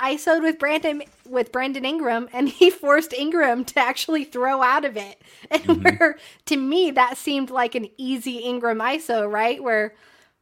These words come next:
Speaker 1: um, I think it was Greg said he literally is like a gnat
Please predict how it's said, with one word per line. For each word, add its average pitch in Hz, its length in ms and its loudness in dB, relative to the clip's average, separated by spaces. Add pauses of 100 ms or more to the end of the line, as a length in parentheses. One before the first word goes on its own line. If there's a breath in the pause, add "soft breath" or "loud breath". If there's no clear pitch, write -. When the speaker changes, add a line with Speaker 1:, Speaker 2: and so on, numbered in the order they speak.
(120)
Speaker 1:
um, 214 400 0
I 226 80 -4
think 302 180 -2
it 277 40 -6
was 247 160 -2
Greg 240 320 2
said 226 200 -2
he 240 140 -6
literally 262 460 0
is 226 100 -2
like 233 180 -2
a 214 60 -4
gnat 220 380 2